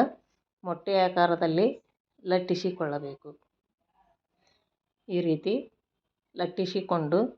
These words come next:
ಕಾದ ಎಣ್ಣೆಯಲ್ಲಿ ಲೋ ಫ್ಲೇಮಲ್ಲಿ ಇದನ್ನು ಕರಿದುಕೊಳ್ಳಬೇಕು.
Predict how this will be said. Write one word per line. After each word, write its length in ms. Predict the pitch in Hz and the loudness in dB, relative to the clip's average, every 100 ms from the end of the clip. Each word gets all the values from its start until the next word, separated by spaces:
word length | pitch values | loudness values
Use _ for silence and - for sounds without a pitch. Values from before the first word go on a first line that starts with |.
| _ _ _ _ _ _ | _ _ _ _ _ _
ಕಾದ 200 | 190 180 185 | 2 4 6
ಎಣ್ಣೆಯಲ್ಲಿ 580 | 180 165 170 170 151 160 226 - _ _ _ _ _ _ _ _ _ _ _ _ _ _ _ _ _ - | 4 4 2 2 2 2 0 -4 _ _ _ _ _ _ _ _ _ _ _ _ _ _ _ _ _ -2
ಲೋ 160 | 190 185 | 2 2
ಫ್ಲೇಮಲ್ಲಿ 540 | 185 180 180 170 160 190 | 6 6 6 6 6 6
ಇದನ್ನು 340 | 175 165 196 254 - - | 6 4 2 0 -6 -6
ಕರಿದುಕೊಳ್ಳಬೇಕು. 920 | - 180 175 165 151 139 139 143 139 | 2 6 6 4 2 2 2 -4 -6